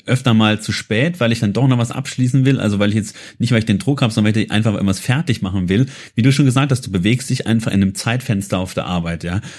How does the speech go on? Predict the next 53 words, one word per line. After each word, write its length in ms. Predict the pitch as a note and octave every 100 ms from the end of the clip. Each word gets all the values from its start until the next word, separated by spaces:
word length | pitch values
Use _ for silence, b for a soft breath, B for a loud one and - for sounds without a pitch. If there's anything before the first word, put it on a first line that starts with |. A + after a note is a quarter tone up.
| B B
Und 400 | G#2+ A2 - -
da 100 | G#2
musst 380 | G#2 A#2 C#3 C#3
du 40 |
halt 140 | B2 -
alles 240 | A2+ A2
reinquetschen. 640 | A2 D3 - F2 - F2+ F2 B B _
Wer 280 | F#2 A#2+ B2+
sagt 300 | B2 D3 C3+
denn, 100 | G#2
dass 180 | G#2+ A2+
man 220 | G#2+ F#2+
ho-, 80 | -
heute 320 | A#2 B2 C#3 -
acht 180 | C#3+
Stunden 300 | - D3+ C#3
braucht, 460 | C#3 C3+ C#3+ D#3+ - B B -
morgen 400 | A2 A2+ B2+ -
acht 180 | C3 -
Stunden, 280 | C3+ B2
über-, 240 | - C3+ B2+ - _
über-, 180 | C#3+ C3+
übermorgen 420 | B2 A#2+ G#2+ G#2+
auch 220 | G#2+ C#3
acht 160 | - -
Stunden? 260 | - F#2
Ich 100 | F2
brauche 140 | G2+ G#2+
manchmal 260 | A#2 A#2+
vielleicht 220 | G#2+ A2 A2
nur 100 | G2
fünf 280 | D#3+ F#3+
Stunden 340 | - A2 G#2+ C3
und 160 | G#2+
hätte 220 | G#2+ A#2+ A#2+
dann 80 |
lieber 200 | A2 G#2+
frei. 220 | G2+ C#3+ C#3
Am 80 |
nächsten 240 | G#2+ A#2 B2+
Tag 220 | B2 A2+
brauche 240 | - A2+
ich 120 | B2 A2
aber 200 | G#2 G2
dreizehn 420 | G#2+ D#3 F3 G#2+
Stunden 320 | - G#2+ A2+
und 140 | A2
hätte 240 | F#2+ B2 B2
da 80 | F#2
auch 100 | A2+
richtig 260 | G#2+ F2+
Lust 280 | G#2 E3 -
drauf. 260 | F2 A2